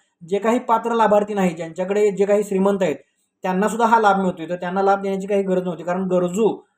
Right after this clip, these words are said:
ज्या काही गरीब गरजू महिला आहेत त्यांच्यासाठी ही योजना होती, त्यामुळे आता ज्या काही योजना गरिबांसाठी आहेत त्यांचे, त्यांनाच लाभ मिळावा यासाठी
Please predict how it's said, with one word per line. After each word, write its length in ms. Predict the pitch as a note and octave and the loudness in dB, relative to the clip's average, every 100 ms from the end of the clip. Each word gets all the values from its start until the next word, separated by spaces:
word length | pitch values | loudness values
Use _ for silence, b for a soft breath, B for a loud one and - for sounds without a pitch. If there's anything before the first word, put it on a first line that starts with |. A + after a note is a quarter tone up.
| _ | _
ज्या 140 | D#3 F#3 | -4 -2
काही 200 | G3 G3+ | 2 0
गरीब 380 | F#3 F#3+ A3+ F#3+ | 2 2 2 2
गरजू 360 | G3 F#3 F#3 G#3+ | 0 2 0 -2
महिला 340 | G3 F3 G3 | -2 0 4
आहेत 200 | F3+ E3 - - | 4 2 -6 -6
त्यांच्यासाठी 580 | F3+ F3 G3+ G3 G3 | -6 -4 -6 -4 -4
ही 180 | G#3 G#3 | -2 0
योजना 300 | F#3+ E3 E3+ | 0 -2 -2
होती, 200 | E3+ D#3 | -4 -4
त्यामुळे 320 | E3+ E3 F#3 A3+ b b b | -8 -8 -6 -6 b b b
आता 180 | - F#3+ | -4 0
ज्या 160 | G#3 | 0
काही 200 | G#3+ A#3 | 0 0
योजना 340 | A3+ F#3 F#3+ G#3 G#3 E3+ | 0 2 2 0 -4 -4
गरिबांसाठी 520 | F3 F#3 F#3 F#3 F3 | -2 0 0 -2 -2
आहेत 160 | D#3+ F3 - | -4 -4 -8
त्यांचे, 300 | F#3+ F#3+ G3 | -6 -4 -6
त्यांनाच 400 | F#3+ F#3 G3+ G3 | -6 -2 -2 0
लाभ 180 | F3+ F3 | 0 -2
मिळावा 300 | E3 E3+ E3+ | -4 -4 -4
यासाठी 280 | D#3 D#3+ | -6 -8